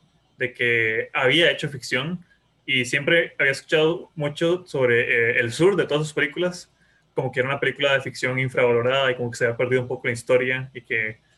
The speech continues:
debería ser más analizada. Entonces siempre tuve como ese interés, bueno, primero de ver <laughs> Laura Hornos, que para quienes no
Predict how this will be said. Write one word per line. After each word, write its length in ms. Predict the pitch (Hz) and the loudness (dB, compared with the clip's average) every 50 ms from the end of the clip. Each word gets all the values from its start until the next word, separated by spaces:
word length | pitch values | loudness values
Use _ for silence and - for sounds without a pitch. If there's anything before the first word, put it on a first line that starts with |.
| _ _ | _ _
debería 260 | 131 123 120 120 120 | 0 2 4 4 2
ser 180 | 120 - 123 120 | 2 0 -2 -2
más 240 | 120 120 120 120 139 | 0 -2 -2 -2 -4
analizada. 680 | 123 117 110 110 - - - 127 135 143 151 180 180 - _ _ _ _ _ _ _ _ | -6 -4 -6 -8 -10 -6 -4 -4 -2 -2 -4 -6 -8 -14 _ _ _ _ _ _ _ _
Entonces 220 | _ _ 143 147 | _ _ -2 0
siempre 200 | 139 180 170 170 | 0 -2 -2 0
tuve 160 | 160 180 175 170 | 2 2 2 2
como 120 | 165 156 | 2 0
ese 100 | 151 170 | 2 2
interés, 640 | 165 160 - 123 123 139 156 - - - - - _ _ _ | 0 2 2 2 4 2 0 -2 -4 -12 -18 -20 _ _ _
bueno, 200 | 151 143 131 - | -2 -2 -2 -2
primero 420 | - 123 117 127 143 170 180 165 | -4 -2 0 2 4 4 2 2
de 640 | 135 127 123 120 113 110 110 110 107 110 107 101 - _ | 2 2 2 4 4 2 2 0 -2 -4 -6 -8 -12 _
ver 300 | - 120 120 127 131 127 | -2 0 0 0 2 2
<laughs> 60 | 180 | 2
Laura 220 | 185 135 135 143 135 | 2 4 2 2 2
Hornos, 340 | - 139 139 139 147 147 - | 2 0 -2 -2 -2 -6 -8
que 100 | 135 123 | -10 -4
para 220 | - 120 117 117 | -2 -2 -2 -2
quienes 180 | 127 120 113 113 | -4 -10 -10 -4
no 540 | 117 120 123 127 131 135 131 123 127 - | -2 0 2 2 2 2 0 -2 -2 -8